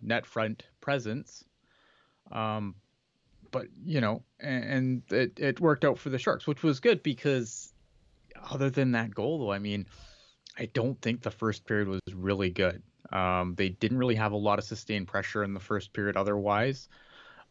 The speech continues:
Um, and they were really defensive in the sli-, like, really sloppy in the defensive zone. And I thought that, uh, Jones had to bail them out, uh, on a couple of occasions,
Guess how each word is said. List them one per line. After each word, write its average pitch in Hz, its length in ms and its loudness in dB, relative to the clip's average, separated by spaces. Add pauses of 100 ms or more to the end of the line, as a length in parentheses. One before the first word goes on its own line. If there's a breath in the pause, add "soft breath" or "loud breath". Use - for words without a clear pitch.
Um, 98 460 0
and 110 300 0
they 123 120 4
were 165 200 2 (340)
really 160 640 6
defensive 143 560 0
in 123 140 2
the 117 40 0
sli-, 113 360 0
like, 113 240 2 (100)
really 139 320 4
sloppy 120 520 2
in 107 100 2
the 104 80 -2
defensive 98 560 -2
zone. 92 260 -6 (120)
And 101 180 2
I 95 80 2
thought 101 400 2
that, 95 360 0 (460 soft breath)
uh, 95 280 0
Jones 113 340 -2
had 101 220 -2
to 101 60 -2
bail 95 280 -2
them 98 120 -4
out, 92 200 -4 (180)
uh, 101 320 -4 (640)
on 104 180 -4
a 110 60 -4
couple 113 340 -2
of 95 100 -2
occasions, 92 880 -4